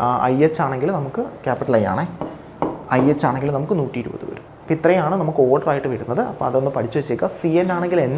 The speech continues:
ആണ്, സി എൻ വി ആണെങ്കിൽ ടു എൻ ആണ്, സി എൻ എച്ച് ആണെങ്കിലും ടു എൻ ആണ്, എസ് എൻ ആണെങ്കിൽ എൻ ആണ്, ഡി എൻ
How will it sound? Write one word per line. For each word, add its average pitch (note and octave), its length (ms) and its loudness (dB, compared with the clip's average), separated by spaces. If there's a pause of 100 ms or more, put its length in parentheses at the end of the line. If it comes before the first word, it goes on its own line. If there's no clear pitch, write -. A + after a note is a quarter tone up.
(120)
ആണ്, D3+ 120 0 (520)
സി F#3+ 120 2 (120)
എൻ F#3 140 4
വി F#3+ 140 2
ആണെങ്കിൽ D#3+ 240 0 (140)
ടു C3+ 60 2 (100)
എൻ D3 160 -2
ആണ്, A#2 140 -2 (360)
സി E3 200 -2
എൻ F3+ 140 2
എച്ച് F3+ 180 -4
ആണെങ്കിലും D3+ 300 0 (100)
ടു D3 120 0
എൻ B2+ 100 -6 (100)
ആണ്, E3 120 0 (440)
എസ് D3+ 240 -4
എൻ G3+ 140 2
ആണെങ്കിൽ E3 300 0
എൻ B2+ 80 -4 (140)
ആണ്, C#3+ 120 -4 (260)
ഡി D#3 80 4 (120)
എൻ F3+ 60 0